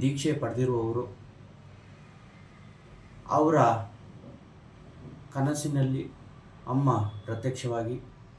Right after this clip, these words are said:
ಬರುವ ಭಕ್ತಾದಿಗಳಿಗೆ ಅವರ ಮುಖ ಚಹರೆಯನ್ನು ನೋಡಿ ಅವರ ಭವಿಷ್ಯವನ್ನು ಸಹ ಹೇಳಬಹುದು. ಈ ಯಕ್ಷಿಣಿ ದೀಕ್ಷೆ ತುಂಬ ವಿಶೇಷವಾಗಿರುತ್ತೆ.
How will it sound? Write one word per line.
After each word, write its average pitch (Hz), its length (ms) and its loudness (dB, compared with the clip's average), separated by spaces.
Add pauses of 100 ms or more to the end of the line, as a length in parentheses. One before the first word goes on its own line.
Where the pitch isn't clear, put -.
ಬರುವ 175 260 8 (160)
ಭಕ್ತಾದಿಗಳಿಗೆ 110 920 4 (1120)
ಅವರ 135 200 2 (160)
ಮುಖ 127 160 -4 (240)
ಚಹರೆಯನ್ನು 127 640 4 (180)
ನೋಡಿ 120 240 0 (800)
ಅವರ 127 160 2 (140)
ಭವಿಷ್ಯವನ್ನು 143 580 2
ಸಹ 107 140 0 (300)
ಹೇಳಬಹುದು. 110 500 2 (720)
ಈ - 20 2 (180)
ಯಕ್ಷಿಣಿ 180 360 4 (100)
ದೀಕ್ಷೆ 151 400 4 (1300)
ತುಂಬ 156 120 4 (200)
ವಿಶೇಷವಾಗಿರುತ್ತೆ. 135 800 2